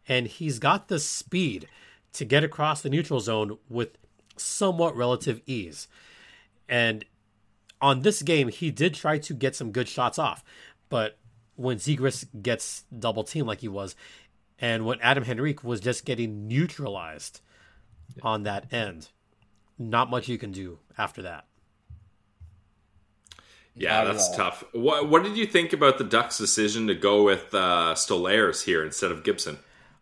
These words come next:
Speaker 1: Um, I thought Stoli, I, I thought he deserved a game. Gibby
Speaker 2: Okay.
Speaker 1: saved that game on Wednesday, and I had
Speaker 2: Big
Speaker 1: a
Speaker 2: time.
Speaker 1: feeling it was gonna see a S-, Stolarz in net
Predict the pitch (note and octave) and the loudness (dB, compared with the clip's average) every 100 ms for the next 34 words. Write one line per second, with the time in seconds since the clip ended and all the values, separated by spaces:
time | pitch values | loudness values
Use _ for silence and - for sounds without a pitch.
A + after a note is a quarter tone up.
0 | _ _ B2+ C3 C#3 C3 - _ _ _ | _ _ 4 8 8 6 -8 _ _ _
1 | C3+ D3+ F#3 G3 - - - C#3 C#3 C#3 | 6 8 6 2 -2 -8 -2 4 6 6
2 | C#3+ C#3 C3+ - _ _ _ _ _ _ | 6 4 0 -6 _ _ _ _ _ _
3 | _ _ _ C#3+ D3+ C#3 D3 D#3 C#3+ F3 | _ _ _ 4 6 6 8 4 6 2
4 | D3 B2 A#2+ A#2 G#2+ F#2 D2+ - - - | 2 2 2 0 -4 -8 -12 -20 -20 -20
5 | _ - G2 C3+ D#3 F3 E3+ D3 F2+ - | _ -20 -4 2 2 2 -2 -6 -6 -6
6 | F2 - - - C3+ C3 B2+ A#2 G2+ A#2 | -8 -8 -10 0 2 4 2 2 -2 -4
7 | A2 - A2 G#2+ F#2+ G2 G#2 A2 A#2+ A#2 | -4 -4 -4 -2 -4 -8 -8 -6 -4 -6
8 | _ _ _ _ _ _ - A2+ A2 A#2 | _ _ _ _ _ _ -6 0 2 4
9 | D3 C#3+ C3+ A#2+ A2 G#2+ A2+ A2 - G#2+ | 4 4 0 -2 -4 -4 -4 -6 -8 -10
10 | G2+ _ _ _ - - - - - - | -12 _ _ _ -12 -8 -8 -10 -14 -6
11 | A2+ G#2 G2 G2 - G2+ F#2+ F2+ F#2+ | -2 0 0 -2 -6 -6 -6 -8 -8